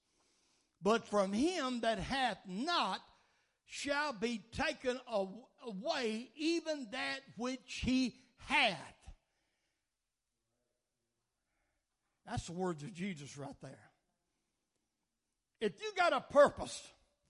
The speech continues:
if you got a, a calling and you, and you live according to the purpose of that calling, God's gonna bless that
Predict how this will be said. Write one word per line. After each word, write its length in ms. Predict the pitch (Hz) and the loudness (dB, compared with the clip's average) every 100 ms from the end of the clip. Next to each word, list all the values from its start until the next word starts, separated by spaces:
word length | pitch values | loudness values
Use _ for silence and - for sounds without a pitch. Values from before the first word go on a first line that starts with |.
| _ _ _ _ _ _ _ _ _ | _ _ _ _ _ _ _ _ _
if 220 | 226 - | -8 -6
you 100 | 403 392 | -4 2
got 240 | 359 330 - - _ _ _ - | 4 2 -2 -12 _ _ _ 2
a, 840 | 233 202 - 220 - _ _ - | 4 4 2 -6 -16 _ _ -8
a 40 | 214 | -6
calling 560 | - 262 285 294 311 240 - - _ 302 | 2 8 10 10 6 0 -10 -20 _ -8
and 180 | 247 240 | -4 -2
you, 240 | 254 254 | -2 0
and 160 | 220 240 | 2 2
you 180 | 320 269 | 0 -2
live 340 | 320 311 294 - _ _ _ _ _ _ _ _ _ _ - | -2 -2 -4 -10 _ _ _ _ _ _ _ _ _ _ -8
according 420 | - 302 311 247 | -2 2 4 4
to 60 | 226 | 2
the 160 | - | 6
purpose 320 | 285 254 262 | 6 6 -2
of 80 | 220 | -2
that 200 | 226 220 | -2 -2
calling, 440 | - 285 302 294 320 - _ _ _ _ _ _ _ _ _ 185 | 2 4 4 2 -4 -12 _ _ _ _ _ _ _ _ _ 0
God's 340 | 330 359 202 | 2 2 0
gonna 220 | 330 302 | 0 0
bless 540 | 240 269 370 370 - 190 | 0 4 10 10 10 2
that 440 | 202 214 262 - | 4 4 2 -6